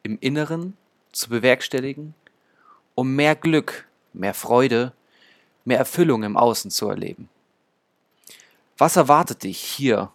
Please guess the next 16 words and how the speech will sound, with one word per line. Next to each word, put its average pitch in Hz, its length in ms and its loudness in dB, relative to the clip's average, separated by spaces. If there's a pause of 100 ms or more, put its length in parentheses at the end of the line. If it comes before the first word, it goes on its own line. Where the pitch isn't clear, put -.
auf 95 260 -4
Human 110 460 -6
Vibes? - 500 -10 (1600)
Ich 123 100 -6
schenke 151 260 2
dir 135 160 4
Erfahrungen, 117 760 0 (420)
ich - 220 -14
schenke 110 320 -4
dir 110 160 -4
Übungen 117 600 -4
und 107 240 -10 (220)
Beispiele 123 520 2
für - 140 -12
deinen 113 220 2
Alltag, 120 640 0